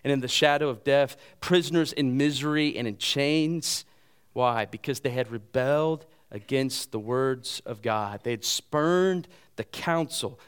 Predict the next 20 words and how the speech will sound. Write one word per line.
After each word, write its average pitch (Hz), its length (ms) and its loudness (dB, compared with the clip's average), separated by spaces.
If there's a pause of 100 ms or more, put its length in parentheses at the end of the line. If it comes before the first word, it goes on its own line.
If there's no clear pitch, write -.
(140)
the 139 100 0
authority 131 880 -2 (260)
of 104 160 -14
God 135 460 0
Most 123 480 -8
High. 101 400 -8
Psalm 117 260 -6
one 113 140 -6
oh 104 60 -10
seven, 90 340 -12 (600)
ten 110 180 -6
and 101 120 -8
eleven. 95 220 -14 (1300)
That's 139 240 -8
what - 160 -8
those 139 400 0
who 117 120 -12
are - 20 -8
in 101 80 -10
darkness 110 680 -10